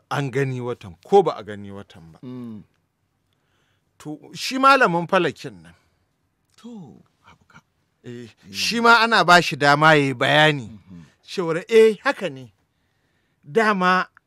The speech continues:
Speaker 1: yiwuwar ganin wata a yau
Speaker 2: Mm.
Speaker 1: abu ne mai wahala. Saboda tafiyar kaza da kaza da kaza,
Speaker 2: Mm.
Speaker 1: wannan abin nasu
Speaker 2: Eh.
Speaker 1: na falaki
Speaker 2: Na
Speaker 1: kaza ya
Speaker 2: falaki.
Speaker 1: faɗa
Speaker 2: <laughs>
Speaker 1: kaza,
Speaker 2: Eh,
Speaker 1: irin
Speaker 2: haka.
Speaker 1: wannan. Eh, ni da yake ni da kai ba layin mu
Speaker 2: Ba
Speaker 1: bane,
Speaker 2: layin
Speaker 1: ba za mu
Speaker 2: falaki
Speaker 1: iya
Speaker 2: bane.
Speaker 1: bayanin
Speaker 2: Amma
Speaker 1: ba.
Speaker 2: yi bayani ba. <laughs> Haka ne,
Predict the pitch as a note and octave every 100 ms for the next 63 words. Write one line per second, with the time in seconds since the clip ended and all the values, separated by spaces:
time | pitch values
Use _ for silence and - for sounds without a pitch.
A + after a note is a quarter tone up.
0 | _ D#3 F3 G#3 A3 G3+ G#3+ G#3+ G#3+ A3
1 | F#3+ D#3 C#3 D3+ E3 B2 - B2 _ _
2 | _ _ _ _ _ _ _ _ _ _
3 | D#3 C#3+ D3+ F3+ F3+ D3 A#2+ A#2 B2 F#2+
4 | _ _ _ _ - F#3 E3+ D#3 D3+ C3
5 | - _ _ - A#2+ - G#3 D#3 - B2
6 | D3 G3 E3+ B2 B2 A#2+ F3+ F3+ D3 D3+
7 | F#3 G#3 F#3+ A#3 A3+ G3+ G3 F3 F3 E3
8 | E3+ D#3+ D3 C#3 C3 F#3 F#3 G3+ G3+ D#3+
9 | F3 F#3+ F3+ C#3+ F3 F3+ F#3 F#3+ G3 E3
10 | E3+ D3 D#3+ A#2+ F3+ F#3 E3+ C#4 B3 B3+
11 | G3 E3 F3 F#3+ - _ _ D#3+ E3 D#3
12 | F#3 G3 E3+ F#3+ F3 E3+ D#3+ D3+ D3 C3+
13 | A2+ A2+ C3+ C#3+ C3 B2 A#2 C3 - B2
14 | C3+ D#3 C#3 D3 C3+ B2+ B2+ C3+ C#3 C3
15 | B2+ C#3 B2+ B2+ B2 B2+ F3 A#2+ - F3
16 | E3 F3+ B2+ A2 F2